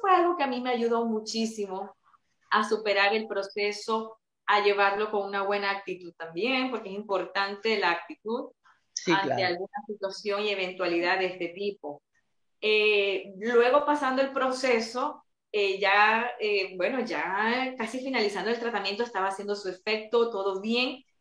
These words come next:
Speaker 1: caí con covid, y en co-, con el covid sí me, me dio durísimo, yo estuve diez días en uci, y bueno, fue una situación bastante difícil,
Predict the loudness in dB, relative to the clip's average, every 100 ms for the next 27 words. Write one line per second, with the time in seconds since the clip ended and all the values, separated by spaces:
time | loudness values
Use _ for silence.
0 | _ _ 2 4 4 0 -2 0 0 0
1 | -2 -4 -8 -18 _ _ _ _ _ _
2 | _ -10 -2 -2 -2 -2 -2 0 0 0
3 | 0 2 2 2 -2 -6 -8 -6 -4 0
4 | 0 0 -2 -4 0 0 0 -2 -4 -4
5 | -2 0 0 2 0 2 -2 -2 -4 -6
6 | -4 -2 -2 -4 -8 -8 -10 _ _ _
7 | _ _ _ _ _ -4 -2 0 2 2
8 | 2 2 0 0 0 0 2 0 0 -2
9 | -2 -2 -2 -2 0 -2 -6 -14 -18